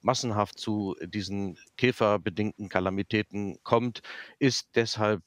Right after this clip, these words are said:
der Vorschlag, die Empfehlung, möglichst viel stehen zu lassen, damit einfach irgendwas da ist, was Schatten spendet, was letztlich aber auch dazu beiträgt, dass der Boden wieder aufgebaut wird. Jetzt in der Hitze- und Dürrezeit,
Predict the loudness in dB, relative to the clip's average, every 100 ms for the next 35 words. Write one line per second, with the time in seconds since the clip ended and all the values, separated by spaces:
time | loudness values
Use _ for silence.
0 | -6 -2 -2 2 2 2 2 4 4 0
1 | -4 -4 0 2 4 4 2 -2 -12 -18
2 | 0 4 4 2 -2 -2 2 4 4 0
3 | -14 -6 0 0 0 -2 0 -2 -8 -6
4 | -2 -2 -2 -2 0 -2 2 2 4 2
5 | 2 2 4 2 -2 -4 0 0 0 -4
6 | -2 -2 0 0 -2 -6 -18 -12 -2 0
7 | 0 -2 -4 0 0 0 0 2 2 2
8 | 2 0 0 2 2 2 -2 -2 -2 0
9 | 0 2 6 6 6 2 0 0 0 -2
10 | -4 0 0 0 -2 -4 -4 -18 _ -2
11 | -2 -2 0 2 4 2 2 0 2 0
12 | 0 2 4 2 2 2 4 2